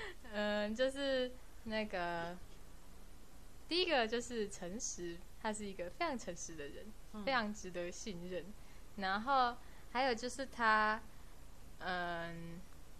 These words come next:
Speaker 1: 他很节省。<laughs> 然后还有就是
Speaker 2: 他怎么个节省法？
Speaker 1: 哦，他其实有点夸张呢，就是，就是会，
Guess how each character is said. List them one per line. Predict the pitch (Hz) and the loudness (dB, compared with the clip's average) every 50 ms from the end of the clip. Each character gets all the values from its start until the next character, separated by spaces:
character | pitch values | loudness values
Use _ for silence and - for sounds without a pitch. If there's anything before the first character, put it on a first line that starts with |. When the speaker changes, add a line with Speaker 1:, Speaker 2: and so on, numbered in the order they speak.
| - - - - - - - - - - - - - - - - - - - - - - - - | -10 -10 -10 -10 -10 -10 -10 -10 -10 -10 -10 -10 -10 -10 -10 -10 -10 -10 -10 -10 -10 -10 -8 -4
Speaker 1:
他 | - 240 240 | -2 -2 -2
很 | 220 214 190 170 170 | 0 -2 -4 -4 -6
节 | - - 170 170 175 | -6 -6 -6 -6 -6
省。 | 175 - - 165 - - - - - - - - - - - - | -6 -6 -8 -8 -8 -10 -10 -10 -8 -6 -6 -4 -4 -4 -4 -2
<laughs> | - 233 196 220 254 262 - 254 254 220 233 233 - 622 - - 587 571 539 - - - | 0 0 0 0 0 -2 -2 -2 -4 -4 -4 -4 -4 -4 -4 -4 -4 -6 -6 -6 -6 -4
然 | - 220 226 254 | 0 4 6 6
后 | 277 285 | 8 8
还 | 285 285 254 | 8 6 6
有 | 226 | 6
就 | 208 254 | 8 8
是 | 262 - 269 | 10 10 10
Speaker 2:
他 | |
怎 | - 311 233 | 10 8 6
么 | 220 220 | 4 4
个 | 226 226 | 2 2
节 | 226 220 208 214 | 4 4 4 4
省 | 208 214 180 185 202 | 2 0 0 -2 -2
法？ | 196 - 151 - - - - - - - - - - - - - - - - | -4 -4 -6 -6 -8 -8 -8 -8 -8 -8 -8 -8 -8 -8 -8 -8 -8 -6 -2
Speaker 1:
哦， | 214 202 185 | 0 0 2
他 | 196 247 277 294 | 6 6 6 6
其 | - 240 214 | 4 2 -2
实 | 196 214 214 | -2 0 2
有 | 202 196 196 | 2 2 2
点 | 196 165 160 | 2 0 0
夸 | 165 - 180 170 | 4 6 6 8
张 | 175 - 165 165 175 165 | 6 4 0 -2 -2 -4
呢， | - - 214 - - - - - | -6 -8 -8 -8 -8 -8 -6 -2
就 | - 240 226 | 0 0 2
是， | 220 - - - 220 247 247 254 - - - - - - - | 0 -2 -2 0 0 0 0 -2 -4 -6 -8 -8 -8 -8 -4
就 | - 285 277 | 0 0 0
是 | 277 - 277 269 | 4 6 6 6
会， | 262 269 285 262 247 226 220 214 202 202 226 | 6 8 8 8 8 8 6 4 2 2 0